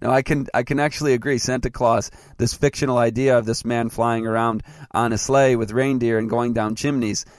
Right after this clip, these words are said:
this is not something we talk about as a family because it is a fantastical religious belief of children where they believe this, this, this idea that is not true. And so that is a religion, but I never thought it, I've never thought of it as hurting people's feelings who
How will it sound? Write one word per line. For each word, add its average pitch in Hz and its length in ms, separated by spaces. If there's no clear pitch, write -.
this 117 160
is 113 100
not 113 200
something 117 320
we 113 100
talk 104 260
about 98 220
as 98 120
a 107 60
family 110 360
because 113 280
it 117 120
is 113 160
a 110 160
fantastical 120 1000
religious 120 420
belief 127 380
of 110 100
children 131 440
where 117 120
they 113 140
believe 117 420
this, 117 260
this, 113 300
this 117 420
idea 131 560
that 117 180
is 117 140
not 120 260
true. 160 320
And 139 80
so 139 120
that 196 160
is 180 100
a 139 80
religion, 120 460
but 123 180
I 117 100
never 139 220
thought 143 240
it, 117 180
I've 117 160
never 202 200
thought 185 260
of 160 80
it 147 80
as 135 240
hurting 170 420
people's 139 380
feelings 135 580
who 123 260